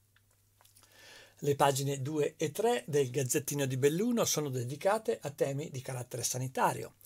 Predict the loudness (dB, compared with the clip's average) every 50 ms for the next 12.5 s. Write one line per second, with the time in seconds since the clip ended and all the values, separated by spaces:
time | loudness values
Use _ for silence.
0 | -20 -20 -20 -20 -20 -20 -20 _ _ _ _ _ _ -4 -4 -4 -2 -2 -2 -2
1 | 0 0 0 0 0 0 0 -2 -4 _ _ _ _ _ _ _ _ _ _ _
2 | _ -20 -20 -20 _ -16 -8 2 6 6 8 8 6 2 2 2 2 2 0 _
3 | 0 2 2 2 0 0 -2 -4 -2 0 0 -2 -4 -4 -6 -6 -4 -4 -4 -4
4 | -6 -6 -8 -6 -6 -4 -4 -2 0 0 -2 -2 -2 -8 -10 -12 -12 -12 -12 -14
5 | _ _ _ _ _ _ _ -4 -2 -2 0 0 0 0 2 0 0 0 0 -2
6 | -2 -2 -4 -4 -4 -6 -8 -8 -8 -6 -6 -6 -4 -6 -6 -2 2 2 2 4
7 | 2 0 -4 -6 -8 -10 -18 -20 -14 _ -4 -2 -2 0 0 0 0 2 0 0
8 | 2 2 2 2 2 2 0 -2 -2 -2 2 4 4 4 4 2 0 0 0 0
9 | 0 0 0 0 0 0 -2 -4 -6 -6 -6 -4 -2 -2 -2 0 2 2 0 0
10 | -2 -2 -2 -2 -2 -2 -2 -2 -2 -2 -2 -4 -4 -4 -4 -2 0 4 6 6
11 | 6 6 4 -2 -2 0 0 0 0 -2 0 -2 -2 -2 -2 -6 -6 -8 -6 -2
12 | 2 2 2 2 0 -4 -10 -12 -12